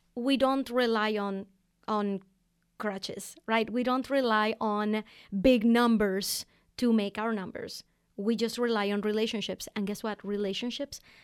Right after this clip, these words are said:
don't disappear when the accounts go away. That's the world that I want you to live in, okay? That's, I invite you <laughs> to stay with me in this world where the platform doesn't matter,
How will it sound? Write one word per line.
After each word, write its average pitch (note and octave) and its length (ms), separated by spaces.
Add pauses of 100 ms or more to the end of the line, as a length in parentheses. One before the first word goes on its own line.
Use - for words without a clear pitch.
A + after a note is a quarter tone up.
(220)
don't G3+ 280
disappear A3+ 520
when B3 200
the G#3 80
accounts F#3 400
go F#3 140
away. - 420 (340)
That's - 280
the A#3+ 120
world G3+ 460
that G#3+ 100
I G3+ 80
want F#3 300
you F#3+ 80
to F#3 100
live - 260
in, - 200 (280)
okay? G#3+ 320
That's, G#3 460
I G3 80
invite G#3+ 640
you G#3 280 (180)
<laughs> D#4+ 200
to C#4 80
stay A#3 360
with A#3+ 200
me A#3 140
in A#3 80
this A3+ 180
world G#3+ 360
where G#3+ 160
the G#3 100
platform G3+ 520
doesn't G#3 300
matter, G3 380